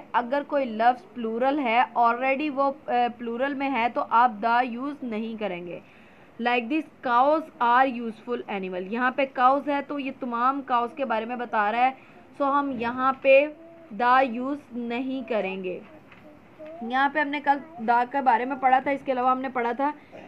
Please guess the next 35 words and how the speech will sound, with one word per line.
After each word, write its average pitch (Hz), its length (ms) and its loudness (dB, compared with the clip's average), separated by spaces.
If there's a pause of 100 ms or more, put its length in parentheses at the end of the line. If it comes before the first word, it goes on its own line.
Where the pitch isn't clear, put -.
(280)
कि 311 140 0
स्टैचूज़ 277 680 -4
के 320 120 -2
नाम 269 260 0
से 285 100 -2
पहले 285 240 0
दा 254 180 4
यूज़ 262 280 -4
होता 262 200 4
है, 226 160 6
बिल्डिंग 220 420 0
के 294 120 0
नाम 269 220 0
से 285 100 -4
पहले 269 240 0
या, 254 260 -4
दा 240 160 0
यूज़ 254 300 -4
होता 247 240 0
है, 254 240 4 (680)
प्लेसेस 262 460 0
के 320 140 -4
नाम 277 220 0
से 294 120 -2
पहले 277 240 0
होता 269 280 0
है, 277 80 4
फेमस 247 580 -6
बुक्स - 240 -8
के 285 120 -2
नाम 226 260 -4
से 247 140 -6
पहले 240 380 -2
दा 233 340 -2
यूज़ 254 360 -6